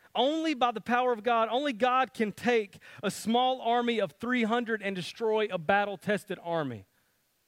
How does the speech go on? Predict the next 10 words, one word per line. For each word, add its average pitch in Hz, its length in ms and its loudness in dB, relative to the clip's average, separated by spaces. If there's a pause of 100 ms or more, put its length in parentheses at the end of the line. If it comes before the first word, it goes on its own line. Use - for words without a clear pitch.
(240)
Only 302 420 2
God 226 440 0
can 208 200 -4
do 196 200 -4
that. 139 300 -4 (1300)
Only 311 420 0
God 254 440 0
can 220 180 0
bring 240 280 0
on 226 280 2